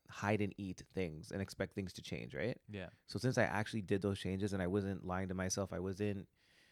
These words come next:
Speaker 1: eating late at night 'cause I got hungry, and I sacrificed those few weeks and saw a little bit of change,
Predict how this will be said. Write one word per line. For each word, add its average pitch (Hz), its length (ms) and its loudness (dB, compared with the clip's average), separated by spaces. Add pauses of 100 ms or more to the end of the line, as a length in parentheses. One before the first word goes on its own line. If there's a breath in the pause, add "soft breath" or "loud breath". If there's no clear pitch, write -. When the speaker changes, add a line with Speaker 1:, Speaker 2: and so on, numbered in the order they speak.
(200 soft breath)
Speaker 1:
eating 117 260 4
late 110 140 6
at 85 80 2
night 101 160 2
'cause 95 120 -2
I 104 60 4
got 101 180 2
hungry, 95 260 -2
and 90 100 -4
I 90 140 -4 (120)
sacrificed 104 680 -2
those 95 160 -4
few 101 380 0 (160)
weeks 117 500 -4 (360 soft breath)
and 107 100 -8
saw 98 160 0
a - 20 2
little 113 220 2
bit 127 120 0
of 131 80 0
change, 170 460 -4